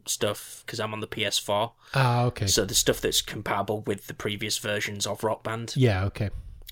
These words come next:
Speaker 1: Some of those are moving back over, plus they're introducing a bunch of stuff.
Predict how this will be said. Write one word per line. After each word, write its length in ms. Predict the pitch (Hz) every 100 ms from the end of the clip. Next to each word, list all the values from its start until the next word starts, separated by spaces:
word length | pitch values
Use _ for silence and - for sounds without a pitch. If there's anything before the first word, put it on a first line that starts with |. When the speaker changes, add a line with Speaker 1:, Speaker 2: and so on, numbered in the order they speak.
| -
Speaker 1:
Some 260 | 117 - 123
of 60 |
those 180 | 113 113
are 40 | 127
moving 300 | 117 117 113
back 220 | 107 -
over, 200 | 104 104
plus 260 | - 110
they're 140 | - 104
introducing 500 | 101 - 107 98 101
a 40 |
bunch 220 | 98 92
of 40 | -
stuff. 320 | - 101